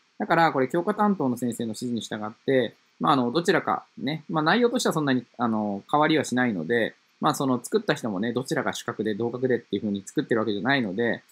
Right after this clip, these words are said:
まあ、後々のね、人がこうやって分-、品詞分解してこうなってますので、まあ、あの、一応、あの、教科担当の指示に従ってみてください。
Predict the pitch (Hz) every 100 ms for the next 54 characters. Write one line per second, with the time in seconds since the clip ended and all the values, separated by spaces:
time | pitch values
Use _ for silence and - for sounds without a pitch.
0 | _ 165 135 110 _ - 135 147 139 170
1 | 170 165 170 208 - 185 131 101 110 -
2 | 92 - - 120 120 131 127 131 131 110
3 | 95 - 117 113 110 95 90 - 90 139
4 | 120 - _ _ _ 185 175 117 110 110
5 | 139 131 123 - _ - - 113 107 104
6 | 107 131 123 123 107 95 131 113 - 117
7 | 92 - 202 185 - 98 101 104 -